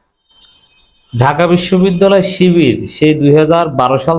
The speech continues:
থেকে আমি দেখে আসি, নিজের চোখে দেখা কথা, এটা কোনো, আহ, সেকেন্ডারি সোর্স থেকে প্রাপ্ত তথ্য বিশ্লেষণ নয়। ঢাকা বিশ্ববিদ্যালয় শিবির বিএনপি জামাত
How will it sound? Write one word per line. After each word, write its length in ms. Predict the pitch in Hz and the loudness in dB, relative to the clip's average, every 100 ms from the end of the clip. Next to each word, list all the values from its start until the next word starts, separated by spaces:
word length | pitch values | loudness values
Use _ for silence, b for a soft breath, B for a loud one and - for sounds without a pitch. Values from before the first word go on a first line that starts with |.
| 165 | -2
থেকে 180 | 165 160 | -2 -2
আমি 160 | 135 127 | -4 -2
দেখে 260 | 120 - 117 | -4 -4 -6
আসি, 120 | 123 | -2
নিজের 300 | 139 170 185 185 | 0 2 0 0
চোখে 220 | 165 147 | -2 0
দেখা 220 | 120 101 | -2 -2
কথা, 180 | 101 98 98 | -4 -2 -2
এটা 180 | 104 131 | 0 -4
কোনো, 180 | 131 131 - _ _ _ _ _ _ | -4 -8 -8 _ _ _ _ _ _
আহ, 220 | 110 104 101 - _ _ _ | -2 -2 -4 -14 _ _ _
সেকেন্ডারি 600 | - 156 151 156 156 156 | -4 -2 0 0 2 0
সোর্স 280 | 156 156 147 151 | 0 0 -2 -4
থেকে 180 | 151 151 | -2 -2
প্রাপ্ত 340 | 151 135 - 127 | -2 -4 -4 -8
তথ্য 300 | 131 120 - | -6 -6 -6
বিশ্লেষণ 440 | 117 107 117 107 110 113 | -6 -6 -8 -8 -4 -2
নয়। 220 | 113 76 - - _ _ _ _ _ _ _ _ _ _ _ _ _ _ _ | -2 -4 -12 -20 _ _ _ _ _ _ _ _ _ _ _ _ _ _ _
ঢাকা 220 | 131 156 | -2 0
বিশ্ববিদ্যালয় 680 | 175 175 202 196 190 196 196 185 | 0 0 0 0 2 2 2 0
শিবির 380 | 190 185 156 - - _ _ _ _ _ _ _ _ _ | -2 0 0 -2 -8 _ _ _ _ _ _ _ _ _
বিএনপি 440 | 120 151 175 165 185 | -2 0 0 -2 0
জামাত 420 | 156 156 170 165 | 0 0 0 -2